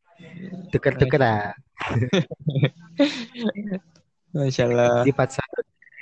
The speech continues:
Speaker 1: scene tentang tauhid ya. Tauhid apa? Penyerapannya gimana? Ini ada kelanjutannya nih tentang penerapannya, contohnya. Ini bakal dijelasin sama Kak Henry.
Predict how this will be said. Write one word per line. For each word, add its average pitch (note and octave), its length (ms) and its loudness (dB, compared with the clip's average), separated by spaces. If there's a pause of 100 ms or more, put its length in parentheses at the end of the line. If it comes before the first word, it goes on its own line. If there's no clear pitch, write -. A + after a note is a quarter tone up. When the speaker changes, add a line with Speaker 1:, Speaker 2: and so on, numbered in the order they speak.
Speaker 1:
scene C3 480 4
tentang B2+ 400 2
tauhid A#2+ 400 4
ya. G2+ 160 2 (160)
Tauhid A2 320 4
apa? A#2 720 4 (360)
Penyerapannya A2+ 640 2
gimana? A2+ 760 0
Ini C3+ 380 -2 (480)
ada B2 240 0
kelanjutannya C3 720 4
nih C#3 180 4 (140)
tentang A#2+ 340 -2 (380)
penerapannya, C#3+ 640 4
contohnya. C#3+ 880 2
Ini C#3+ 80 -2
bakal B2 340 2
dijelasin A#2 300 2
sama A#2 160 4
Kak A2+ 160 4
Henry. A2+ 320 0